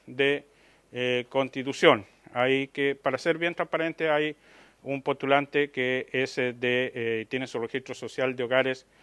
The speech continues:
de la ciudad de Chanco, de la comuna de Chanco, por lo tanto, eh, es, ello contraviene toda la política nuestra de apoyar a nuestra gente y de todas maneras, eh, como municipalidad y como Departamento de Desarrollo Social,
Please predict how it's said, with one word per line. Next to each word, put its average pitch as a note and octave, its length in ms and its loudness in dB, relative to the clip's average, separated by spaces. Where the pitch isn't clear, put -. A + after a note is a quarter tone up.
de A#2 140 -4
la A#2 500 2
ciudad A#2+ 320 -2
de A#2 100 0
Chanco, F3 400 2
de D3+ 80 -2
la A#2+ 80 -4
comuna B2 260 -2
de E3+ 80 -2
Chanco, D#3+ 400 0
por C3 120 -6
lo B2 80 -2
tanto, C3 420 -2
eh, A2+ 460 -2
es, B2+ 340 -6
ello C3+ 280 2
contraviene C3 600 -2
toda C3+ 280 0
la C3+ 120 0
política B2+ 540 -2
nuestra C#3 360 -2
de C3 80 -2
apoyar B2 320 0
a B2 80 -2
nuestra C3 420 -4
gente E3 460 -6
y D3+ 380 0
de B2 180 -2
todas C#3+ 220 4
maneras, C#3+ 540 0
eh, B2 340 0
como B2+ 300 -2
municipalidad B2 640 0
y C3+ 40 -2
como B2 340 -6
Departamento A#2+ 600 -8
de A#2+ 60 -2
Desarrollo B2 420 -2
Social, D3 480 0